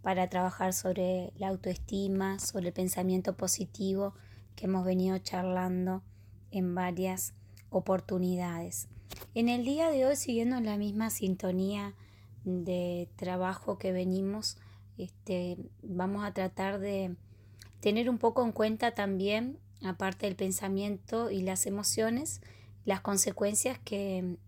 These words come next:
ello conlleva a nivel biológico. Entonces me gustaría poder charlar con ustedes sobre un estudio bastante interesante que lo pueden, si quieren,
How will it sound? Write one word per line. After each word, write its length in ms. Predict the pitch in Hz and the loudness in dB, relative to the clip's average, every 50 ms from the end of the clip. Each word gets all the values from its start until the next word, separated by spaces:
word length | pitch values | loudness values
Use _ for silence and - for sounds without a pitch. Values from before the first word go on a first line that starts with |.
| - | -6
ello 260 | - 208 185 - 214 | -4 -2 0 0 0
conlleva 560 | - 220 208 202 190 - 220 208 196 226 277 - - - - - - - - - - | 0 -2 -2 -2 -2 -2 -2 -2 -2 -4 -6 -8 -12 -16 -14 -14 -14 -14 -14 -8 -2
a 100 | - 196 | 2 4
nivel 280 | 196 196 196 202 202 208 | 4 4 4 4 2 4
biológico. 760 | 208 226 208 208 208 226 247 - - - 185 - - - - - - - - - | 4 4 6 6 6 4 4 2 0 -4 -6 -6 -8 -10 -14 -14 -18 -20 -12 -6
Entonces 340 | - 208 190 - 240 - - | -6 -4 -2 -2 -2 0 2
me 120 | 285 277 | 2 2
gustaría 500 | 262 240 - - 220 214 208 233 262 262 | 2 2 4 4 6 6 6 4 2 2
poder 400 | - - 208 202 208 208 214 208 - - - - - - - - - - | 2 2 2 4 4 4 2 0 -4 -10 -20 -20 -20 -20 -20 -20 -10 -4
charlar 400 | - - 208 190 196 208 208 202 | 0 2 2 4 4 2 2 2
con 180 | - 214 202 196 | 2 2 2 2
ustedes 360 | 196 185 - 214 214 226 220 | 0 0 2 2 4 4 2
sobre 340 | - - 208 196 202 196 202 | 2 0 0 2 2 2 2
un 120 | 214 214 | 2 0
estudio 340 | 220 214 - - 240 240 233 | -2 -2 -2 0 2 2 2
bastante 400 | 233 220 - - 254 254 254 294 | 2 0 0 0 0 0 0 0
interesante 600 | 277 254 - 220 220 208 - - 233 247 220 220 | 0 2 2 2 2 2 2 0 0 0 0 0
que 120 | 190 185 | 0 2
lo 100 | 190 185 | 0 0
pueden, 260 | 185 - 196 202 202 | 0 0 0 0 0
si 160 | 196 - - 170 | -2 -4 -6 -4
quieren, 380 | - - 196 196 202 196 190 | -2 0 0 2 0 -2 -4